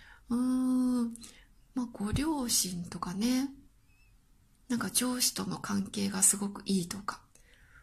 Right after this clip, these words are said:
なんかこうスムースなやりとりとか。おー、そんな感じですね。あ、とてもいいと思います。はい、火曜日。はい、えーとね、コミュニケーションと道というカードが出てるので、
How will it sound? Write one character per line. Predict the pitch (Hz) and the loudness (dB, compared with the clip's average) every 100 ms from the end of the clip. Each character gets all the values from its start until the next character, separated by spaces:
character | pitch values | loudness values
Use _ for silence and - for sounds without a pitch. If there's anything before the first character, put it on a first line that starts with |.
| - | -8
な | 214 | -6
ん | |
か | 202 | -6
こ | - 180 | -6 2
う | |
ス | - 208 | 6 6
ム | 196 | 6
ー | 226 226 | 6 6
ス | 226 170 | 6 2
な | - | -6
や | - 175 | -4 -4
り | 185 | -4
と | - | -6
り | 85 - | -6 -8
と | - | -8
か。 | - - - - - - - - | -8 -8 -10 -20 -20 -20 -14 -2
お | 226 233 | 2 4
ー、 | |
そ | 233 233 | 4 2
ん | 233 | 0
な | 254 | 0
感 | 247 247 | 0 -2
じ | 254 | -2
で | 262 | 0
す | 254 | 0
ね。 | 190 202 196 | 2 2 2
あ、 | 214 214 | -2 -2
と | 208 | -2
て | 247 | 0
も | 247 | 2
い | 247 | 2
い | 226 | 0
と | |
思 | 190 185 | -2 -4
い | 175 | -4
ま | 175 175 | -4 -4
す。 | - - - - - - - | -6 -8 -16 -18 -20 -20 -16
は | - 277 294 | -4 -2 -2
い、 | |
火 | 311 - | -4 -4
曜 | 233 277 320 | -4 -2 -2
日。 | 285 - - - - - - - - - - | -2 -4 -6 -10 -20 -20 -20 -20 -20 -20 -10
は | 277 285 | -4 -4
い、 | 294 | -2
え | - 247 | 0 0
ー | |
と | 240 | 2
ね、 | 196 | -2
コ | 196 - | -2 -2
ミ | 240 320 | 0 0
ュ | |
ニ | 349 | -4
ケ | - 339 | -2 0
ー | 339 | 2
シ | - | 2
ョ | 196 | 2
ン | 190 | 0
と | 214 214 220 - - - | -2 -4 -6 -16 -10 0
道 | 196 196 - 302 | 0 4 2 2
と | 294 | -2
い | 277 285 | -4 -4
う | 285 | -4
カ | 277 269 | -2 -2
ー | |
ド | 202 | -2
が | 180 | -4
出 | 190 | -4
て | 196 | -4
る | 180 | -4
の | 175 175 | -4 0
で、 | 190 | 0